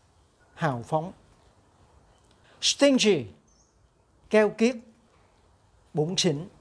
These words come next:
Honest, chân thật, thành thật. Cái chữ này, à, hát này, à, à, chúng ta không có đọc, à, nó hát câm, silent sound. Chúng ta đọc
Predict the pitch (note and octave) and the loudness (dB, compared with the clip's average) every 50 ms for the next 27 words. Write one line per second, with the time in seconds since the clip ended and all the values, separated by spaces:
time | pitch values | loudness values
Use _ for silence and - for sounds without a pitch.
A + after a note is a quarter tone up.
0 | _ _ _ _ _ _ _ _ _ _ _ _ _ _ _ _ _ _ _ _ | _ _ _ _ _ _ _ _ _ _ _ _ _ _ _ _ _ _ _ _
1 | _ _ _ _ _ _ - - _ _ _ - A#3 C4+ C4 B3 A3 E3+ - - | _ _ _ _ _ _ -20 -20 _ _ _ 4 4 6 6 4 2 2 0 0
2 | - - - _ _ _ _ _ _ _ _ _ _ _ _ _ _ _ _ - | -2 -4 -8 _ _ _ _ _ _ _ _ _ _ _ _ _ _ _ _ 0
3 | A#3+ A#3 G#3+ F#3 G3+ F3+ - - - - _ _ _ - F3+ D#3+ C#3+ - D3+ - | 2 2 2 0 -2 -4 -4 -6 -12 -20 _ _ _ -6 -6 -6 -4 -6 -8 -8
4 | - - - _ _ _ _ - F#3+ - F#3 F#3 F#3+ F#3 E3 D#3 D3 C#3 - - | -10 -16 -20 _ _ _ _ -14 -8 -4 -2 -2 -2 -2 -2 -4 -4 -6 -8 -14
5 | - - _ - D3 D3 C#3+ E3 G3 A3 A3+ A3 F#3 D#3+ C#3+ C#3 C3+ C3 B2+ C3+ | -20 -20 _ -14 -14 -12 -6 -4 -2 -2 -2 -4 -6 -8 -8 -8 -10 -12 -14 -16
6 | - - - - _ _ - - F#3+ E3+ D#3+ D#3 D3+ D3+ D3+ D3+ E3 D#3+ D#3+ - | -20 -20 -20 -20 _ _ -20 -20 -18 -16 -16 -14 -14 -16 -16 -18 -20 -20 -18 -14
7 | - F3 F3 E3+ E3+ E3 D#3+ D3 - D#3+ D#3 D#3+ F3+ D#3+ D3 - - D#3 D#3 D3+ | -12 -10 -8 -4 -4 -4 -4 -6 -8 -10 -8 -6 -4 -6 -6 -6 -6 -8 -8 -8
8 | D3 D#3 D#3 E3 E3 F3 F#3 - - - E3+ D#3 C#3+ - - - - - - - | -8 -8 -6 -6 -6 -6 -6 -6 -4 -4 -4 -4 -4 -8 -14 -20 -20 -20 -14 -10
9 | - - F#3 E3+ E3+ E3 D#3+ D#3 - - F#3+ E3+ D#3 C#3+ B2+ A2+ G#2+ - _ _ | -6 -4 -2 -2 -2 -2 -4 -6 -6 -4 -4 -4 -4 -6 -8 -12 -16 -20 _ _
10 | _ _ - _ _ _ - - _ _ - - _ _ _ - - G#3 G#3 F3+ | _ _ -20 _ _ _ -20 -20 _ _ -20 -20 _ _ _ -6 -4 -2 -2 -2
11 | E3 D3+ D3+ D3+ - - | -2 -2 -2 -6 -8 -14